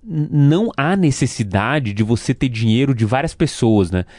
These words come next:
Se você é um, um banker, se você é um cara que trabalha em investment,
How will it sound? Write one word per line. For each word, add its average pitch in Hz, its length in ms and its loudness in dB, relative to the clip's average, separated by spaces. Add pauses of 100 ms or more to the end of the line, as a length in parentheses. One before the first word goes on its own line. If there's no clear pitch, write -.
(100)
Se - 120 -6
você 151 520 0
é 110 340 2
um, 104 260 0
um 101 160 -2
banker, 101 460 0
se - 120 -6
você 95 280 -4
é - 20 2
um 107 60 -4
cara 101 200 -4
que - 80 -20
trabalha 92 320 -2
em 92 40 -2
investment, 90 480 -4